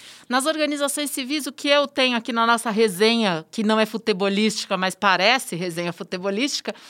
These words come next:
como é interessante a gente ver a diversidade dos projetos, né? Você tem um projeto que fala de água para obter comida, para plantar comida. Outro projeto que traz uma coisa sobre nascentes, né? A busca por nascentes.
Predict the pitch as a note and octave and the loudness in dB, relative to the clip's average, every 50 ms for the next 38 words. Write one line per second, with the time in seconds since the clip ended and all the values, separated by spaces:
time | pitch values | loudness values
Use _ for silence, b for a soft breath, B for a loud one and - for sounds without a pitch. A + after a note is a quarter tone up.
0 | B B B B B B B B - D#4+ E4+ F4 F4 D#4+ D#4+ D4 C#4+ C4+ - D4 | B B B B B B B B -2 0 0 0 -2 -2 -2 -2 -2 -2 -4 -4
1 | D4 - D4 C4+ B3+ C4+ C4+ B3 - C4 A3+ A#3+ C4+ C4+ C4+ B3+ G#3+ A#3+ D#4 D4+ | -4 -4 -6 -4 -4 -4 -4 -4 -4 -4 -2 0 2 2 2 2 0 -2 -4 -2
2 | D#4+ E4+ E4 D#4 - - D#4 B3 G#3 A3 A3 A#3+ C#4 D4 B3+ C#4+ A#3 C4 C#4+ - | 0 0 0 -2 -4 -6 -6 -4 0 2 2 4 4 2 0 -4 -8 -6 -8 -8
3 | - - C4+ C#4 C4 A3+ F#3 G3+ G3+ G3 F#3 F#3+ - F3+ D#3+ D#3 F#3 G3 A3+ A3+ | -6 -4 0 0 0 0 2 2 2 2 0 -2 -6 -10 -8 -4 -2 0 0 0
4 | A3 G#3+ A#3+ B3 A#3+ - B3+ B3 C4 D4+ D#4+ - C4 B3 A#3 F#3 G3 G3 F#3+ F3+ | -2 -4 -6 -6 -4 -4 -2 -2 -2 -2 -4 -4 -2 -2 -2 0 2 2 2 2
5 | F3+ - F3+ - A3 G3 - - G3 F#3+ F#3 F#3 F3 D#3+ F3 G3+ G#3 A#3 C#4+ D#4 | 0 -6 -12 -10 -12 -8 -2 0 0 0 0 -2 -4 -4 -2 2 4 4 4 2
6 | C4+ B3 B3 A#3+ - - A3+ G#3 G#3 G#3 G#3 G3+ - - A3 F3+ - - - G#3 | 2 0 -2 -2 -2 2 4 4 4 4 4 2 -2 -2 -6 -6 -6 -4 -2 -2
7 | G3 - - _ _ _ _ _ _ - G#3+ F3+ E3+ F3 G3 B3 B3+ A#3+ D#4+ F4 | -2 -4 -8 _ _ _ _ _ _ -8 -6 -4 -4 -2 -2 -2 -2 0 -2 -2
8 | F4+ - - F#3+ - - G3 F#3 F3+ F3 - F#3 - - E3 E3 G#3 B3+ C#4 B3 | -2 -4 -6 -6 -4 -4 -4 -4 -4 -4 -6 -8 -10 -10 -12 -10 -10 -8 -8 -8
9 | C#4 C4 B B B B B B B B B B3 C#4+ E4+ - - D4 - - B3+ | -8 -10 B B B B B B B B B 2 2 2 0 -2 -10 -6 -2 -2
10 | A#3+ A3 B3 C4 C4 - - - B3+ - - B3 A#3+ B3 A3+ A#3 A#3+ A#3 A3+ C4 | 0 0 0 -2 -2 -4 -8 -12 -10 -6 -2 -2 0 0 -2 -2 -4 -4 -4 -6
11 | B3 A#3 A#3+ - B3+ A#3 A3+ A#3+ A3 A#3 C4+ E4 D4+ - - - B3 A#3+ A#3+ B3 | -8 -6 -6 -6 -6 -4 -4 -2 0 0 0 0 0 -2 -4 -2 -2 0 0 0
12 | B3+ C4+ C4 - - E4 E4+ E4 - - - G#3 G3+ A3 A3+ F#3+ F3+ A3+ D4 F4 | 0 0 -2 -4 -4 -4 -6 -6 -8 -8 -6 -2 0 0 0 0 -2 -2 -2 -2
13 | - - - B3+ - B3+ G#3+ A3 G#3+ G3 F#3+ - - G#3+ F#3+ A3+ A#3+ - B3+ | -2 -4 -8 -10 -10 -8 -6 -4 -4 -4 -2 -4 -2 -2 -2 -2 -4 -6 -8